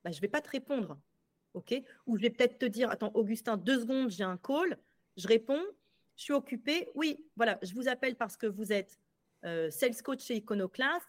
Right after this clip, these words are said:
parce que j'ai besoin d'avoir votre avis sur ça et ça et ça. Est-ce qu'on peut se caler un rendez-vous demain dix-sept heures ? Demain dix-sept heures, oui, c'est bon, OK, merci, au revoir. »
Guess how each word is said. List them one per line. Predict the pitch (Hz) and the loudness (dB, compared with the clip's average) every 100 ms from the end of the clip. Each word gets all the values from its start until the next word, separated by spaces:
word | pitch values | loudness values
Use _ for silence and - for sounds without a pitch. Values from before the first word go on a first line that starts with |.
| - | -4
parce | 240 - | -4 -4
que | - 262 247 214 | -2 0 2 2
j'ai | 196 | 2
besoin | 214 240 226 240 240 | 2 0 0 -2 0
d'avoir | 220 208 | 0 0
votre | 208 208 | -2 -4
avis | 196 214 | -6 -6
sur | 208 180 | -8 -10
ça | - 226 196 | -2 0 2
et | |
ça | 190 175 | -2 -4
et | 165 | -2
ça. | - 320 - - _ | 0 0 -2 -20 _
Est-ce | 240 - 233 226 | 0 2 0 0
qu'on | 233 | -4
peut | 233 | -4
se | - | -2
caler | 214 | 2
un | 202 | 2
rendez-vous | 190 185 185 247 | 2 0 0 0
demain | 247 233 233 | 2 2 2
dix-sept | 226 220 208 | 0 -2 -2
heures ? | 165 127 _ _ _ _ _ _ _ _ | -4 -6 _ _ _ _ _ _ _ _
Demain | 180 180 180 | -2 0 -2
dix-sept | 185 180 | -2 0
heures, | 226 220 | 2 0
oui, | |
c'est | 214 202 | 0 0
bon, | 226 226 | 0 0
OK, | 220 240 | 0 0
merci, | 202 - 240 | 0 -2 -4
au | |
revoir. » | 160 135 | -4 -8